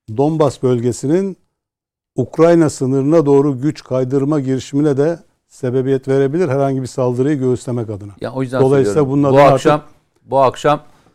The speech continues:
Speaker 1: uzun bir gece olacak.
Speaker 2: e, çok uzun bir gece
Speaker 1: Evet.
Speaker 2: olur. Karşılıklı, e, inşallah, yani, gerçekten söylüyorum. Bu hamleleri Donbas bölgesinde,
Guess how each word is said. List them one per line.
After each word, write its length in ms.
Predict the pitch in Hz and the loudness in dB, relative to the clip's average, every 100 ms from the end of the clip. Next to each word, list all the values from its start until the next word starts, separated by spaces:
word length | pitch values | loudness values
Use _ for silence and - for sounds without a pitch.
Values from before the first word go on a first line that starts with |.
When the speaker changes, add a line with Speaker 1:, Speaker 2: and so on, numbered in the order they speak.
| _ - | _ -6
Speaker 1:
uzun 360 | 135 147 151 | 0 2 2
bir 100 | 131 | 2
gece 220 | 120 113 | -2 -2
olacak. 500 | 117 113 110 107 107 | -2 -2 -2 -2 -4
Speaker 2:
e, 20 | 104 | -6
çok 200 | 147 - | -12 -10
uzun 260 | 107 104 | -12 -10
bir 60 | 98 | -10
gece 240 | 98 98 | -10 -8
Speaker 1:
Evet. 80 | 110 | -10
Speaker 2:
olur. 360 | 104 - _ _ | -12 -18 _ _
Karşılıklı, 760 | - 113 - 123 - 117 113 - _ _ _ _ _ _ _ | -2 -2 -2 -10 -8 -4 -4 -6 _ _ _ _ _ _ _
e, 420 | 85 95 98 101 95 _ _ _ _ | -20 -20 -20 -20 -20 _ _ _ _
inşallah, 380 | 151 147 151 147 | -18 -10 -8 -6
yani, 180 | 143 131 | -6 -2
gerçekten 440 | 135 135 - 87 | -2 -2 -10 -16
söylüyorum. 400 | 87 92 92 120 _ _ _ _ _ _ _ _ _ _ _ - | -16 -14 -14 -16 _ _ _ _ _ _ _ _ _ _ _ -2
Bu 180 | 131 131 | 0 4
hamleleri 500 | 135 135 135 135 117 | 2 2 2 0 0
Donbas 420 | 127 131 113 - | 2 4 2 0
bölgesinde, 680 | 98 95 90 92 87 82 | -2 -2 -10 -12 -10 -12